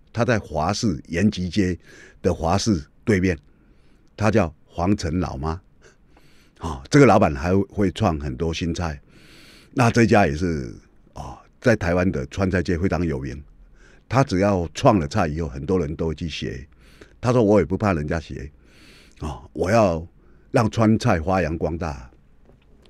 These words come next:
我过去在报社一个同事哦，他也是非常迷恋，他就持续记得跑去四川学，你知道吗？学回来开了一家，哦，他大概开了十年，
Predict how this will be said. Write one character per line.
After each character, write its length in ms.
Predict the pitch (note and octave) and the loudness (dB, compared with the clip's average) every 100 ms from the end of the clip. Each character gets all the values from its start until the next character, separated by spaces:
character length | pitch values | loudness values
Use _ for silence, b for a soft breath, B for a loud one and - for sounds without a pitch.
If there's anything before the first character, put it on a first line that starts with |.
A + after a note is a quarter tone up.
| - - - | -20 -14 -6
我 100 | F#2 | 2
过 140 | C3 | 4
去 100 | B2 | 4
在 120 | G#2+ | 2
报 200 | - A2 | 4 2
社 160 | G2+ G2 | 4 0
一 40 | |
个 100 | F#2 | 0
同 240 | - C#2 E2 | -4 -8 -8
事 140 | G2 D2+ | -8 -8
哦， 60 | B1 - _ b b b b b b b b - | -12 -20 _ b b b b b b b b 2
他 180 | D3+ B2+ | 4 4
也 60 | |
是 100 | F#2 | 4
非 140 | G#2+ G#2+ | 2 2
常 120 | F2+ | 2
迷 140 | D#2+ | 0
恋， 320 | F2+ E2 C#2+ C#2 _ _ _ b b b b b b | -2 -4 -6 -16 _ _ _ b b b b b b
他 140 | C#3 | -2
就 100 | E3 | 0
持 240 | D#3 - B2 | 0 2 4
续 140 | D3 | 6
记 120 | - | 4
得 120 | B2 F2+ | 2 0
跑 180 | E2+ | -2
去 80 | A2 | 0
四 220 | B2 D3 | 2 2
川 200 | B2+ B2+ | 4 4
学， 320 | B2+ - F2 G2+ | 4 2 4 4
你 80 | F#2+ | 4
知 80 | E2+ | 2
道 160 | F2+ | 0
吗？ 180 | E2+ D2 b b b b | -2 -6 b b b b
学 240 | - D#3 | 8 10
回 100 | D#3 | 10
来 100 | D3 | 10
开 180 | C#3+ D3 | 8 8
了 100 | A#2+ | 8
一 80 | G#2+ | 6
家， 260 | A#2 G#2+ - _ - | 2 0 -6 _ -12
哦， 200 | G2 E2+ | -8 -6
他 140 | G#2 B2 | -2 2
大 60 | |
概 60 | B2 | 2
开 180 | A2+ A#2 | 2 2
了 100 | E2+ | 2
十 240 | - F2+ | -2 -2
年， 240 | F2 C2+ | -2 -4